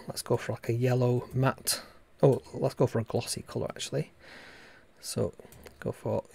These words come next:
oops, a, so I'm just typing down here in this, in the library. Let's just move that to the side so we can see what's going on.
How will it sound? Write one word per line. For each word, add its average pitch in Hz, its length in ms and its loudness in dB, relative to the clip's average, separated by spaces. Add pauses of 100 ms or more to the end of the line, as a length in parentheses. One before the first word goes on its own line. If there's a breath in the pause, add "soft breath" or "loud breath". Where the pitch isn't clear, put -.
oops, - 480 0 (1300 loud breath)
a, 127 320 4 (1400 loud breath)
so - 80 -20
I'm 120 60 -4
just 151 140 2
typing 127 320 2
down 113 200 4
here 117 120 4
in 113 100 4
this, 113 200 0
in - 180 -4
the 127 80 2
library. 120 440 4
Let's - 160 -10
just - 160 -6
move 113 180 -2
that - 280 -8 (140)
to - 120 -10
the - 100 -10
side 117 360 -4
so - 80 -6
we 123 80 -6
can 120 120 -6
see - 120 -2
what's 123 120 0
going 139 240 6
on. 135 240 4